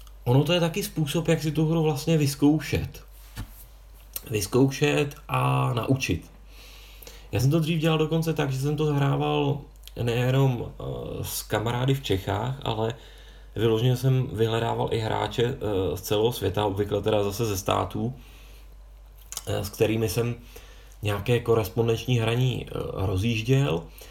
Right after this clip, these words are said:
A třeba i za tím účelem, abych si tu hru vůbec vyzkoušel a věděl, jestli se mi líbí, jestli, jestli ji chci.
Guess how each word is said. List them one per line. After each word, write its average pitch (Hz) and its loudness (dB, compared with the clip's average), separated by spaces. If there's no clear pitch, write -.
A - -2
třeba 156 4
i 156 4
za 147 6
tím 139 0
účelem, 139 2
abych 131 2
si 135 2
tu 135 4
hru 143 6
vůbec 139 6
vyzkoušel 110 0
a 107 0
věděl, 117 2
jestli 123 2
se 117 4
mi 117 6
líbí, 107 2
jestli, 110 2
jestli 107 -2
ji 113 0
chci. 87 0